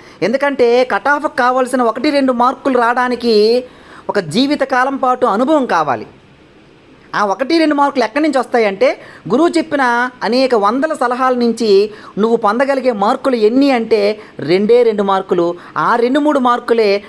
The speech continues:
మనల్ని కట్ ఆఫ్ దాటించేది, ఆ రెండు మూడు మార్కులే మన జీవితానికి సక్సెస్నిచ్చేది. "ఆ, ఏముందలే, ఇది పాటించకపోతే ఏముందలే, ఇది పాటించకపోతే ఏముందలే" అని ఎక్కడైతే నిర్లక్ష్యం ఉందో, పెద్ద పెద్ద టాపర్లు కూడా కనిపించకుండా పోయారు. నిర్లక్ష్యం ఉండొద్దు,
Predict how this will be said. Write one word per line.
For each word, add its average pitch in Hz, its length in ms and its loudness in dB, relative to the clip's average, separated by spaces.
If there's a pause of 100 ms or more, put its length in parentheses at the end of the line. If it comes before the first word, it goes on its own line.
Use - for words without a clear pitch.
(100)
మనల్ని 175 240 -2
కట్ 170 220 -4
ఆఫ్ 208 160 -2
దాటించేది, 170 840 -2
ఆ 156 100 0
రెండు 208 200 0
మూడు 247 200 2
మార్కులే 196 540 2 (240)
మన 156 100 0
జీవితానికి 180 520 0
సక్సెస్నిచ్చేది. 147 760 -6 (440)
"ఆ, 247 140 0
ఏముందలే, 254 540 2
ఇది 214 100 -2
పాటించకపోతే 233 640 0
ఏముందలే, 233 520 0
ఇది 208 120 0
పాటించకపోతే 254 680 0
ఏముందలే" 233 580 0 (320)
అని 226 120 0
ఎక్కడైతే 269 520 -2
నిర్లక్ష్యం 254 460 0
ఉందో, 226 400 2 (220)
పెద్ద 180 220 -4
పెద్ద 226 140 -2
టాపర్లు 233 480 -2
కూడా 233 180 -2
కనిపించకుండా 214 640 -2
పోయారు. 185 440 0
నిర్లక్ష్యం 180 540 -4
ఉండొద్దు, 156 540 -2